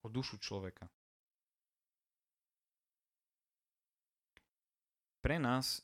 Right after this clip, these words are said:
ako kresťanov je identita, a, kľúčová vec. Vedieť, kto si v Kristovi, vedie k tomu, že budeš žiť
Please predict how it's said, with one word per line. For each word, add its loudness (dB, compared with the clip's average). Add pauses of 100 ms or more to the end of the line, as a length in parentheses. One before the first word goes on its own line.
ako -6
kresťanov -2
je -2
identita, -4
a, -16 (1200)
kľúčová -2
vec. -2 (960)
Vedieť, -4
kto -6
si -4
v -10
Kristovi, -6 (1400)
vedie -4
k -20
tomu, -4
že -4
budeš -2
žiť -6